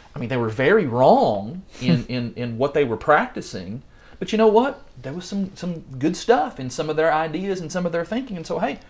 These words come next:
Speaker 1: let me, let me, let me, you know, repeat some of that back to you. And I want to then expound upon that, verse twenty-nine. "Being then God's offspring,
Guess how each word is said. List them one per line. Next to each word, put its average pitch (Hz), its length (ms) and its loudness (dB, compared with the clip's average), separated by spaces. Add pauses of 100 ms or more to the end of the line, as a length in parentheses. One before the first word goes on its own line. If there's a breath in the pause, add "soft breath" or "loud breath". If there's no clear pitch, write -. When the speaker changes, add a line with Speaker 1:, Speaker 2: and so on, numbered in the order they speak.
(200 soft breath)
Speaker 1:
let 156 120 -2
me, 190 100 -2
let 143 120 -4
me, 185 200 -6
let 151 100 -6
me, - 180 -6 (500)
you 135 100 -12
know, 104 120 -10 (180)
repeat 214 360 -2
some 147 160 -6
of 110 80 -4
that 113 200 -2
back 107 260 -2
to 107 100 -6
you. 98 200 -8
And 113 160 -6
I 131 100 0
want 151 200 -2
to 147 60 -2
then 147 220 -2 (180 loud breath)
expound 233 640 0
upon 113 360 2
that, 113 280 -2
verse 135 180 -2
twenty-nine. 151 680 -4 (560 soft breath)
"Being 202 480 2
then 123 460 0
God's 131 480 4
offspring, 110 1040 2